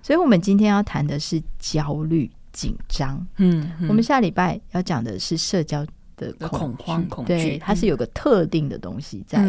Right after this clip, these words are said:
Speaker 1: 的。
Speaker 2: 嗯。嗯，
Speaker 1: 好，
Speaker 2: 嗯。
Speaker 1: 所以是不太一样的。所以简单的说就是紧张，
Speaker 2: 嗯。
Speaker 1: 就是有一个事件出现，
Speaker 2: 嗯。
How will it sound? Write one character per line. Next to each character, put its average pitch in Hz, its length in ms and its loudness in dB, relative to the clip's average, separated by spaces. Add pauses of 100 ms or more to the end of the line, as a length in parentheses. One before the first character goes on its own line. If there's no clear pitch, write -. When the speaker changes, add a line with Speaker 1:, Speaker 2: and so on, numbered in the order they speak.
Speaker 1:
的。 160 200 -4
Speaker 2:
嗯。 160 80 -4
嗯， - 20 -2
Speaker 1:
好， 160 100 -2
Speaker 2:
嗯。 143 40 -4
Speaker 1:
所 247 120 2
以 269 80 4
是 254 140 0
不 147 320 -6
太 196 300 0
一 123 280 -6
样 156 300 0
的。 107 180 -6 (320)
所 - 160 0
以 311 40 2
简 175 200 4
单 208 160 4
的 220 120 6
说 180 200 2
就 180 200 2
是 - 280 0 (160)
紧 139 300 -2
张， 170 400 2
Speaker 2:
嗯。 190 60 -4
Speaker 1:
就 180 60 2
是 180 120 2
有 151 120 0
一 127 40 -4
个 151 120 -2
事 233 320 0
件 196 260 2
出 151 260 -6
现， 202 380 -2
Speaker 2:
嗯。 196 120 -8